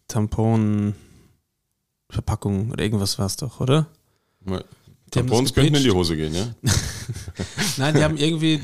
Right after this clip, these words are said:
Speaker 1: weil sie gesagt haben, es ist total unangenehm, wenn man die in den Müll schmeißt, haben sie extra so, es war doch irgendein mega Shitstorm, der das bekommen
Speaker 2: Okay,
Speaker 1: hat.
Speaker 2: na, ich verfolge das, wie gesagt, so gar nicht.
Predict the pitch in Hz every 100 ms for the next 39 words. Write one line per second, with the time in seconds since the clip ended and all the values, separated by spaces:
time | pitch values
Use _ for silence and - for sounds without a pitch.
0 | 123 135 131 135 120 123 127 - 120 120
1 | 123 120 - 135 127 107 139 135 123 123
2 | 120 120 120 117 117 123 117 117 135 143
3 | - 113 113 123 117 117 110 110 - 123
4 | 107 110 104 101 - - - _ _ _
5 | _ - - 113 110 139 131 120 123 131
6 | 127 120 127 - - 113 104 104 - -
7 | - 95 95 101 117 127 147 127 170 175
8 | 139 147 147 139 139 - - - 139 131
9 | 131 147